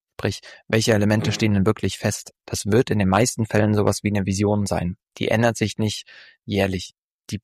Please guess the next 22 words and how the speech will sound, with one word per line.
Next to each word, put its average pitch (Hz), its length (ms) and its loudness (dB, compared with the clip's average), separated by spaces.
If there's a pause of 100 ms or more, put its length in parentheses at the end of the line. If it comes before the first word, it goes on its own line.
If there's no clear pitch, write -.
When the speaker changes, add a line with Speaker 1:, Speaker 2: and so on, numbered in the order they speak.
(120)
Speaker 1:
bleibt 101 340 0
hoffentlich 110 380 -2
konstant. 107 640 -6 (160)
Genauso 107 420 2
auch 110 240 2 (440)
eine 101 160 0
Werte 110 440 4
oder 98 180 0
eine, 95 340 0 (340)
eine 101 140 0
Grundhaltung, 110 800 0
die 98 100 -4
du 98 80 -4
mitbringst 101 880 -4 (240)
in 101 140 -2
der 101 100 2
Zusammenarbeit 98 640 4
und 95 160 0
so - 80 0
Speaker 2:
Mhm. 90 40 0
Speaker 1:
weiter. 90 380 0 (760)
Das - 280 0